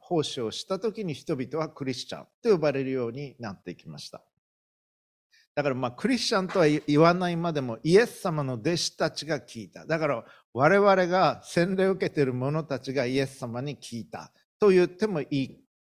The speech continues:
ような感じのところです。当然、自分は天国行くつもりで聞いても、それに対してイエス様のお答えは三つありました。一つ、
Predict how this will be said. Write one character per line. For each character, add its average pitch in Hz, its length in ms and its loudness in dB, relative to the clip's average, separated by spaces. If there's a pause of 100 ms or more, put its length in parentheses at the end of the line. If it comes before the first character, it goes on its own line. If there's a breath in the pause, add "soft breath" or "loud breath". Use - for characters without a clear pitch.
(760)
よ 196 180 6
う 175 40 -2
な 220 140 0
感 127 300 -4
じ 110 100 -10
の 110 160 -6
と - 120 -12
こ 104 120 -10
ろ 87 120 -8
で - 120 -20
す。 - 160 -20 (400)
当 208 160 6
然、 180 160 0
自 139 100 -2
分 139 100 -6
は 131 80 -6
天 135 160 -6
国 104 240 -6
行 117 80 -6
く - 20 -
つ - 80 -14
も 110 140 -4
り 98 160 -8 (140)
で 131 100 0
聞 117 140 -10
い 98 80 -10
て 82 80 -18
も、 71 100 -14
そ - 160 -2
れ 220 140 2
に 220 80 -10
対 220 260 -2
し - 80 -12
て 127 80 -6
イ 123 80 -2
エ 175 100 0
ス - 120 -12
様 120 180 -6
の 113 300 -8 (320 loud breath)
お 127 80 -4
答 160 360 0
え 139 60 2
は 123 140 2
三 135 280 -6
つ - 160 -6
あ 175 120 2
り 160 100 -2
ま 147 140 -4
し - 100 -10
た。 - 120 -12
一 - 260 2
つ、 - 200 -10